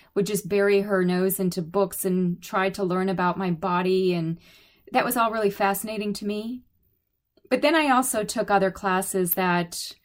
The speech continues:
would have not been within the realm of my,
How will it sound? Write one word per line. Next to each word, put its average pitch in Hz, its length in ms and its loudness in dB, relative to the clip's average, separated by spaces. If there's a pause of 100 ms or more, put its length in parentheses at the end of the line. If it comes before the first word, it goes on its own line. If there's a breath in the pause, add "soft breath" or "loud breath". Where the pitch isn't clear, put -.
(500)
would 226 160 0
have 196 160 0
not 208 580 4
been 175 500 2
within 190 360 2
the 185 100 2
realm 185 460 0
of 180 260 -2
my, 175 680 -2